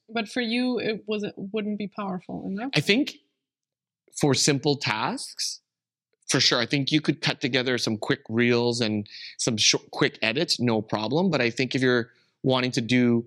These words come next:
Speaker 2: uh, get into some heavier editing or color grading or pull up huge size photos, I think it would start to lag. My biggest argument is that it doesn't have a lot of ram, so you can't open up a lot of, uh, programs at the same time.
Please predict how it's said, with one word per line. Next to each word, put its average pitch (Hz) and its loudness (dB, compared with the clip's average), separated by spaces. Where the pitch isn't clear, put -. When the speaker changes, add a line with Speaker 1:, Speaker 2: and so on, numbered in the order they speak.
Speaker 2:
uh, 110 -2
get 123 2
into 127 -2
some 120 0
heavier 120 2
editing 117 0
or 107 -2
color 120 0
grading 117 0
or 120 4
pull 117 0
up - -8
huge 123 4
size 113 0
photos, 143 0
I 120 0
think 160 0
it 196 2
would 165 2
start 151 0
to 131 0
lag. 117 0
My 120 0
biggest 165 0
argument 127 0
is 113 -2
that 117 -2
it 120 -2
doesn't 131 0
have 160 0
a 151 0
lot 135 0
of 113 -2
ram, 107 0
so - -2
you 117 0
can't 120 0
open 117 -4
up 117 -2
a 120 2
lot 117 2
of, 113 -2
uh, 123 -2
programs 120 0
at 117 -6
the 135 -2
same 110 0
time. 123 -2